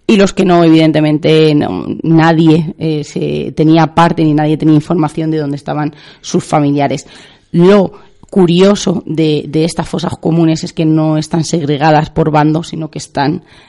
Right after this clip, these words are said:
eh, daba igual en el bando en el que estuvieras, que estos cuerpos están todos juntos. Creo que de ahí a lo mejor quizá pueda venir, ¿no? esa impregnación, esas leyendas, esas historias, porque, mm, perfectamente no, eh, estamos hablando de muertes in situ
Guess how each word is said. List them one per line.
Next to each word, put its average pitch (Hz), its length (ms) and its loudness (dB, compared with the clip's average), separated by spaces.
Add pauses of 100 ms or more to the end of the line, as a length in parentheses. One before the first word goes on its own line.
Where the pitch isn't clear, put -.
(160)
eh, 151 520 -4
daba 151 220 0
igual 156 220 0
en 151 80 2
el 147 100 0
bando 151 220 2
en 147 60 2
el 143 60 -2
que 151 100 -6
estuvieras, 151 500 -2
que - 100 -8
estos - 300 -8
cuerpos 160 440 -4
están 151 360 -10
todos 139 420 -10
juntos. - 480 -14 (560)
Creo 233 320 4
que 214 80 2
de 180 140 4
ahí 175 260 4
a 180 80 2
lo 170 80 0
mejor 165 400 0
quizá 160 520 2 (340)
pueda 170 240 4
venir, 156 260 2
¿no? 160 140 2
esa 160 160 0
impregnación, 170 840 0
esas 160 240 -8
leyendas, 156 520 0
esas 156 260 -8
historias, 156 400 -6
porque, 143 400 -8 (400)
mm, - 300 -14
perfectamente 151 760 -2
no, 147 300 0
eh, 147 260 -2
estamos 156 320 0
hablando 156 220 2
de 147 100 2
muertes 170 500 2
in 151 100 0
situ 180 420 -2